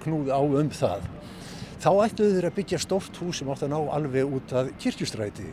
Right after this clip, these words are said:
En þá var því mótmælt og þjóðminjavörður sem þá var og biskupinn yfir Íslandi og ríkisstjórnin mótmæltu þessu, stoppuðu þetta,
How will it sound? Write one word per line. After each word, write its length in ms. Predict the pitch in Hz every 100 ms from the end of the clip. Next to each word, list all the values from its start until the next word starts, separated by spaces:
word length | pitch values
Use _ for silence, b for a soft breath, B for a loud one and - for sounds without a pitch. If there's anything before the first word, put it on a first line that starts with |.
| - B B B B B -
En 220 | 117 117 - - -
þá 400 | 135 180 202 208 - -
var 160 | 147 -
því 100 | 117
mótmælt 720 | 117 127 127 123 170 - - 107
og 80 | -
þjóðminjavörður 840 | 127 127 160 170 170 160 170 175 170
sem 100 | 165
þá 100 | 156 160
var 240 | 151 202 - B B B B
og 240 | 165 208 -
biskupinn 480 | 170 - - - 139
yfir 160 | 135 117
Íslandi 460 | 113 127 127 196 208
og 300 | 175 202 143
ríkisstjórnin 960 | 151 226 - 196 - 135 117 127 175 226 B B 120
mótmæltu 540 | 180 202 160 139 113
þessu, 180 | 113 151 -
stoppuðu 640 | - 240 - 170 147 107
þetta, 320 | 110 - 131